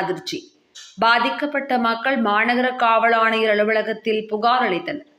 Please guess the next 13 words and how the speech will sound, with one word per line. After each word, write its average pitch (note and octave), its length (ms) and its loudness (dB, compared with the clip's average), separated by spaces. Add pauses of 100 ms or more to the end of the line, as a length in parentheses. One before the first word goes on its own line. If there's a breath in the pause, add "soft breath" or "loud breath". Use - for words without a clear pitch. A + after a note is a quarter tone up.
(1200)
கோவை A3+ 360 2
ஆர் A3 240 4
எஸ் B3 160 -2
புரம் G#3+ 220 -2
பகுதியில் G3+ 500 -2
செயல்பட்டு G3 540 -2
வந்த F3+ 480 0
தனியார் A#3+ 520 2
ரியல் A3 160 2
எஸ்டேட் A3+ 400 -2
நிறுவனத்திடமிருந்து G3+ 1080 0
கடந்த A#3+ 500 2
இரண்டாயிரத்தி B3 800 0